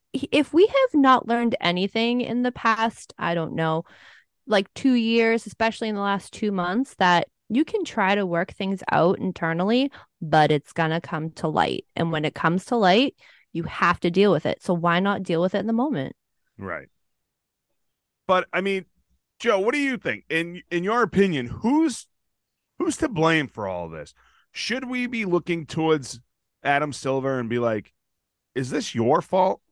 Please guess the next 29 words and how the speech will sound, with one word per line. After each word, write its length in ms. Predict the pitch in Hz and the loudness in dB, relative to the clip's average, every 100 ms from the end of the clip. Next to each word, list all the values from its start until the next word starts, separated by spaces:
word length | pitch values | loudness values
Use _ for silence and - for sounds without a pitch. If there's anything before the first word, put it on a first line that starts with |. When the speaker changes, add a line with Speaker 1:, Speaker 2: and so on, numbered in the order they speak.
| _ | _
Speaker 2:
Because 460 | 151 - 170 127 - _ _ _ _ _ _ - | -8 -2 -2 -2 -6 _ _ _ _ _ _ -6
David 280 | 226 349 247 | -4 -4 -6
Stern 420 | - 165 143 104 | 0 2 2 0
ran 160 | 117 107 | -6 -8
a 60 | |
tight 280 | 90 135 113 | -8 -8 -8
ship. 320 | - - 92 - _ _ _ _ _ _ | -8 -10 -10 -10 _ _ _ _ _ _
Speaker 1:
Hmm. 240 | 254 247 170 - | -14 -14 -16 -10
Speaker 2:
And 360 | 139 139 139 123 _ _ _ _ | -4 0 0 -2 _ _ _ _
minus 460 | 151 180 262 262 - | 0 2 2 0 -2
the, 220 | 202 180 | 0 2
like, 340 | 170 156 131 _ - | 2 0 0 _ -6
you 140 | 165 | 0
know, 160 | 143 120 | 0 0
the 180 | 135 | -4
eighties 440 | 131 160 156 135 120 | -2 -2 0 -2 -6
with 120 | 123 | -8
the, 300 | 127 120 120 - | -2 -2 -2 -8
the 100 | 113 | -12
Coke 340 | - 147 139 _ _ _ _ - | -2 0 0 _ _ _ _ -6
pandemic, 580 | 127 110 113 104 101 92 | -4 -2 -2 -4 -6 -6
the, 280 | 117 104 - - | -6 -4 -6 -8
uh, 360 | 107 101 98 - | -6 -4 -6 -6
or 260 | 107 104 | -6 -6
the, 280 | 92 107 98 | -8 -10 -10
the, 180 | 110 104 - | -10 -10 -12
the 100 | - | -12
Coke 400 | 107 - 156 - - - | -10 0 0 0 -6 -12
years, 800 | - 131 123 123 127 101 87 - | -14 -14 -10 -2 0 0 -6 -12